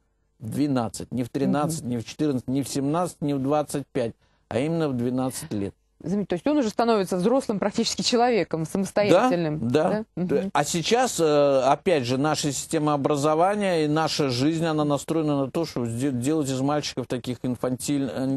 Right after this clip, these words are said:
Speaker 2: Да.
Speaker 1: инфантильных, так
Speaker 2: И этот
Speaker 1: сказать.
Speaker 2: возраст младенчества продлевается аж до тридцати лет,
Speaker 1: Нет, это,
Speaker 2: ты
Speaker 1: это
Speaker 2: говоришь.
Speaker 1: очень неправильно.
Speaker 2: Мгм.
Speaker 1: То есть у нас девочек
Speaker 2: Мгм.
Speaker 1: передавливают до двенадцати лет,
Speaker 2: Мгм.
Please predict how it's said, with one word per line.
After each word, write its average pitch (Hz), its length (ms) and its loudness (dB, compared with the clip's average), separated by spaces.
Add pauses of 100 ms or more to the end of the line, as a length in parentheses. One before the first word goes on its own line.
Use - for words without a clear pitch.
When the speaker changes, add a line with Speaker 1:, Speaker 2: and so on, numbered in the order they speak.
Speaker 2:
Да. 139 60 -6
Speaker 1:
инфантильных, 143 800 -2
так 135 120 -2
Speaker 2:
И 240 40 4
этот 254 200 0
Speaker 1:
сказать. - 40 2
Speaker 2:
возраст 311 440 2 (280)
младенчества 247 640 2
продлевается 254 680 2
аж 247 60 0
до 180 140 0
тридцати 254 440 0
лет, 220 240 2
Speaker 1:
Нет, 123 60 0 (160)
это, - 120 -6
Speaker 2:
ты 139 40 4
Speaker 1:
это 139 160 0
Speaker 2:
говоришь. 139 260 2
Speaker 1:
очень 117 120 -2
неправильно. 104 440 -4
Speaker 2:
Мгм. 185 320 -2
Speaker 1:
То 139 60 2
есть - 160 -2
у - 20 0
нас 156 240 0
девочек 165 520 2
Speaker 2:
Мгм. 175 80 -6
Speaker 1:
передавливают 180 1040 2
до 175 260 -4
двенадцати 180 520 -2
лет, 262 160 2
Speaker 2:
Мгм. 185 80 -4